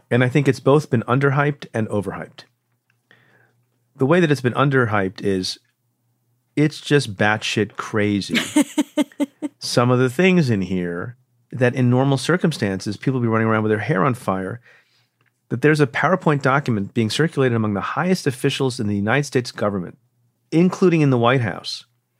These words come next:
Speaker 1: after an election was fairly lost by Trump or fairly won by Biden, if you wanna put it that way. And there are recommendations in this PowerPoint that include mind-boggling phrases, including, you know, this series of recommendations: brief senators and congressmen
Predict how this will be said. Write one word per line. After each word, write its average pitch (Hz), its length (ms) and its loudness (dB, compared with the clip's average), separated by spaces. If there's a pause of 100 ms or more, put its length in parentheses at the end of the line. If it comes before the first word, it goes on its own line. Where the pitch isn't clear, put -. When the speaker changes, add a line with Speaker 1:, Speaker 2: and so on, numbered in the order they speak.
Speaker 1:
after 160 360 0
an 127 140 0
election 123 400 0
was 110 160 -4
fairly 131 460 0
lost 98 640 -4 (440)
by 95 120 -2
Trump 92 280 -2
or 104 100 -2
fairly 107 280 0
won 104 200 0
by 95 220 -2
Biden, 113 340 0
if 95 80 -8
you 104 60 -8
wanna 98 120 -6
put 98 100 -8
it 95 80 -4
that - 180 -2
way. 101 220 -4 (1000)
And 123 140 2
there 139 100 6
are 127 80 4
recommendations 139 760 0
in 113 80 -2
this 110 100 -4
PowerPoint 120 440 -2
that 107 100 -2
include 110 640 -2 (500)
mind-boggling 120 840 2
phrases, 110 600 -2
including, 107 760 -2 (540)
you 110 80 -6
know, 98 60 -2
this 143 160 0
series 113 260 0
of 98 80 -4
recommendations: 92 560 -4
brief 135 300 0
senators 127 420 -2
and 107 100 -4
congressmen 110 600 -4